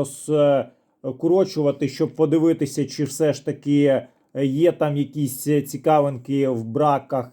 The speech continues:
чи ні. Адже сам ролик сам по собі є більшою цінністю для колекціонерів нумізматів. Скільки ж коштує зараз один рол десяти копійок двадцять другого року? Е, ціна їх різноманітна.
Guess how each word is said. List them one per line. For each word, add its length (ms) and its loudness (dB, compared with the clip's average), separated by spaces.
чи 220 -6
ні. 400 -2
Адже 360 2
сам 280 0
ролик 440 4
сам 240 -4
по 120 -6
собі 340 -6
є 420 2
більшою 520 0
цінністю 720 -2
для 440 2
колекціонерів 680 -2
нумізматів. 680 -8
Скільки 360 2
ж 80 -2
коштує 440 4
зараз 440 2
один 360 2
рол 540 2
десяти 400 -4
копійок 520 0
двадцять 380 2
другого 340 2
року? 400 -4
Е, 300 2
ціна 280 0
їх 280 0
різноманітна. 920 -4